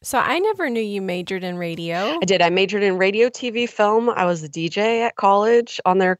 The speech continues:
Speaker 2: campus radio station, and I went there because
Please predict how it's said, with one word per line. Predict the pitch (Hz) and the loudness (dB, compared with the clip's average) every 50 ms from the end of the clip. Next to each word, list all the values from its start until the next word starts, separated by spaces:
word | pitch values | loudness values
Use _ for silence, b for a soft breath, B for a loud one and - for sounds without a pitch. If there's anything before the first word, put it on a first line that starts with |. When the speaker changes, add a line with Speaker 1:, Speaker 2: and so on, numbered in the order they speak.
| _ - | _ -10
Speaker 2:
campus | - - 202 190 226 214 - | -4 -2 -2 0 0 -2 0
radio | 202 190 185 190 196 196 | 0 2 2 4 2 2
station, | 202 - - - 190 202 208 - 214 208 214 208 202 - - | 0 -2 0 0 0 2 2 2 4 4 4 4 2 0 -2
and | 180 170 170 | 0 2 4
I | 165 | 4
went | 170 190 196 202 - | 4 4 4 2 2
there | 208 208 208 | 2 2 2
because | 185 196 185 - - 170 165 160 156 156 156 156 - - | 2 0 -4 -2 0 0 0 2 0 -2 -6 -8 -12 -18